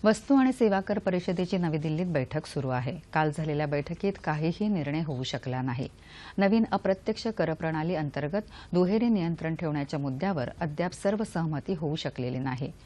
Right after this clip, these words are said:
वस्तू आणि सेवा कराची अंमलबजावणी येत्या एक एप्रिलपासून करण्याचा सरकारचा इरादा आहे. मात्र काही घटनात्मक तरतुदीमुळे पुढच्या वर्षी सोळा सप्टेंबरपर्यंत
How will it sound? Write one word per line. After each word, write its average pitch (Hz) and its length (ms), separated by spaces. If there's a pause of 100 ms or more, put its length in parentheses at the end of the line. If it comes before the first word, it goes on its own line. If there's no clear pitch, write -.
(400)
वस्तू 202 340
आणि 220 160
सेवा 170 280
कराची 165 380
अंमलबजावणी 160 760
येत्या 156 320
एक 190 180
एप्रिलपासून 196 600
करण्याचा 151 440
सरकारचा 143 680
इरादा 139 340
आहे. 123 240 (480)
मात्र 180 260
काही 175 260
घटनात्मक 175 580 (120)
तरतुदीमुळे 147 580 (300)
पुढच्या 190 320
वर्षी 190 340
सोळा 165 280
सप्टेंबरपर्यंत 185 960